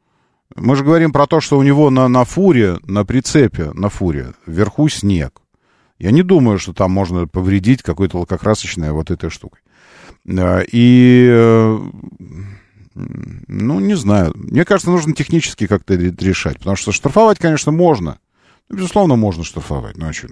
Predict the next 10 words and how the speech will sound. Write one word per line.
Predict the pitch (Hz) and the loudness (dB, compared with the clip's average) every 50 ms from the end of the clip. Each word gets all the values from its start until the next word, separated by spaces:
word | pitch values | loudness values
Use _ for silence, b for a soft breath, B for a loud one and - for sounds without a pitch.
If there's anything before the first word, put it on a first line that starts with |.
| - | -20
как | - - - - | -18 -20 -20 -20
же. | - - _ b b b b b b b b b b - | -20 -20 _ b b b b b b b b b b -12
Э, | - 85 87 87 87 87 87 90 | -8 -6 -4 -2 -2 -2 -2 -2
другое | 95 101 131 143 156 185 180 | 0 0 0 2 4 2 4
дело, | 143 151 156 143 127 | 4 4 2 2 0
что | - - 127 123 | 0 0 0 2
если, | 123 139 160 151 - - 131 127 117 113 104 | 2 2 2 2 2 2 2 4 4 4 2
э, | 101 - _ - - - - - 101 101 | -2 -8 _ -18 -14 -14 -12 -10 -8 -4
если | 104 120 135 - - | -2 -2 0 2 2
возможности | 113 113 113 110 117 123 120 101 101 92 - - - 95 92 90 87 | 2 2 2 2 2 0 0 0 -4 -8 -8 -4 -2 -2 0 -2 -4